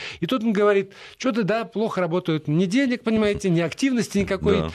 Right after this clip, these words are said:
Speaker 1: типа, не-, неправильные люди».
Speaker 2: Ну, вот
Speaker 1: Ну,
Speaker 2: сейчас
Speaker 1: взя-, и обидел.
Speaker 2: Обидел.
Speaker 1: А ты говоришь: «Ничего нет». И что после этого он упал и столкается: «Простите меня, Макрон и Меркель, я не то имел в виду».
Speaker 2: Ты знаешь, надо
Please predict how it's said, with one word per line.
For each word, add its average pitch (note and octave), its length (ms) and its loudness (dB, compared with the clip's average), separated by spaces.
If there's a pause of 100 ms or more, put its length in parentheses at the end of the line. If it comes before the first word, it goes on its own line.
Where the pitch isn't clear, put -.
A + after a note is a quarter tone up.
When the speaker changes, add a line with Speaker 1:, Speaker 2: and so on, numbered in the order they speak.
(140)
Speaker 1:
типа, A3 280 0
не-, F#3+ 320 2
неправильные F#3+ 560 0
люди». A#3 160 4
Speaker 2:
Ну, E4 220 4
вот D4+ 220 2
Speaker 1:
Ну, - 60 2
Speaker 2:
сейчас B3+ 380 2
Speaker 1:
взя-, D3 500 0
и F3 140 2
обидел. D#3 560 -2 (100)
Speaker 2:
Обидел. B2 640 -2
Speaker 1:
А C3+ 120 -4
ты F#3+ 100 -2
говоришь: F3+ 260 0
«Ничего E3 300 0
нет». C#3+ 400 -4
И D#3+ 60 0
что G3+ 200 0
после F3+ 300 -2
этого D#3+ 220 -2
он D#3+ 120 2
упал F#3+ 320 2
и D3 40 -6
столкается: D#3+ 680 -2
«Простите F3+ 600 -2
меня, A3 260 0
Макрон G3 380 0
и F#3 40 2
Меркель, D#3+ 420 0 (220)
я C#3+ 160 0
не D3 140 0
то B3+ 300 2 (100)
имел A#3 260 2
в G3+ 40 2
виду». G3 260 2
Speaker 2:
Ты G#3+ 80 2
знаешь, F#3 380 -2
надо C3 460 -2